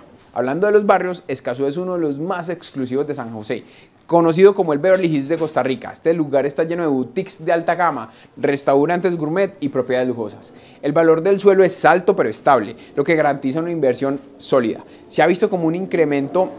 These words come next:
en los extranjeros y profesionales altamente cal-, calificados viviendo en el área, lo que sigue elevando el nivel de demanda de viviendas de alta calidad. Otro de los barrios es Santa Ana. Este combina lo mejor de la vida urbana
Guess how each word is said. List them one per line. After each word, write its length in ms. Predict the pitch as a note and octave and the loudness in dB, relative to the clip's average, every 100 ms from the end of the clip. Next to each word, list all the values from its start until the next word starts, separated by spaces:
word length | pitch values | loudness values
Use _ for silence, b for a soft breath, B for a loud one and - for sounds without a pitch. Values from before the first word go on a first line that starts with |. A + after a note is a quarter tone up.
| - | -6
en 140 | C#3 | -2
los 160 | C3 C3 | -2 -4
extranjeros 560 | - A2+ B2+ D3+ F3 | -8 -8 -4 -2 -2
y 60 | E3+ | -4
profesionales 1000 | D3 C3+ C3 B2+ B2+ B2+ A#2+ D3 D#3 - | -4 -2 -2 -2 -2 0 0 -2 -6 -8
altamente 560 | F#3 F3 F#3 F3 F3 F3+ | -2 0 0 -2 -4 2
cal-, 320 | C#3+ C3+ C3 - - | 2 2 -2 -10 -4
calificados 640 | B2+ B2+ A#2+ D3 F3 D#3+ | -4 -4 -4 -2 -2 0
viviendo 340 | C3 A#2+ A#2+ | 0 0 -2
en 80 | B2+ | -4
el 100 | B2+ | 0
área, 280 | C3 A2 - B B B | -2 -2 -10 B B B
lo 140 | - C#3+ | -2 0
que 120 | D3+ | 0
sigue 220 | D3+ F3 | 0 2
elevando 340 | F#3+ E3 D3+ F3+ | 4 4 4 0
el 120 | E3 | 0
nivel 280 | C#3+ C#3 C#3+ | 2 2 4
de 80 | |
demanda 300 | E3+ D3 C#3+ | 2 2 0
de 80 | E3 | 0
viviendas 540 | D#3+ G3 F#3+ E3+ D#3+ _ | 0 -2 -2 -4 -4 _
de 240 | C3 B2+ | -2 0
alta 260 | B2 B2+ A#2 | 0 -2 -8
calidad. 340 | B2 G#2+ F#2 - B B B | -8 -8 -10 -14 B B B
Otro 260 | - D#3 A3 | 0 4 6
de 80 | A3+ | 6
los 80 | A3+ | 6
barrios 360 | G#3+ G#3+ F#3+ | 4 4 0
es 120 | C#3+ | -4
Santa 480 | - D#3+ D#3 C#3+ B2+ | -4 -4 0 0 2
Ana. 240 | C#3 G2 A2+ B B B B B - | 0 -2 -10 B B B B B 0
Este 280 | A3 A3+ | 2 2
combina 300 | - E3+ D#3+ | 2 0 0
lo 100 | F#3+ | 0
mejor 320 | E3+ C#3 C3+ D3+ | 0 0 -2 0
de 80 | |
la 100 | F#3 | 0
vida 200 | C#3 C#3+ | 2 4
urbana 500 | F#3 F#3+ A3+ A3+ G#3 | 4 4 2 2 -4